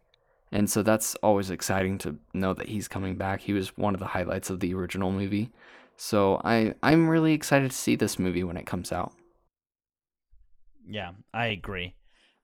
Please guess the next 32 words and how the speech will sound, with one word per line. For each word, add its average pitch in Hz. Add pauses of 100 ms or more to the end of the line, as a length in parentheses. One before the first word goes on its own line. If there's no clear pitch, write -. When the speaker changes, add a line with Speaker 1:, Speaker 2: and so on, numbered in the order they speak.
Speaker 2:
And, 139
um, 123 (360)
No, 139
No 139
Way 143
Home, 131 (260)
the 117
more 123
fun 127
edition. 160
What, 170
what 190
is 185
this, 131
Bailey? 107 (1700)
Speaker 1:
Eleven 143
extra 131
minutes 117
of 117
footage 101 (240)
are 107
going 104
to 95
be 101
added 98
to -
the 98
Spider-Man 98
No 92
Way 92
Home 92
movie, 92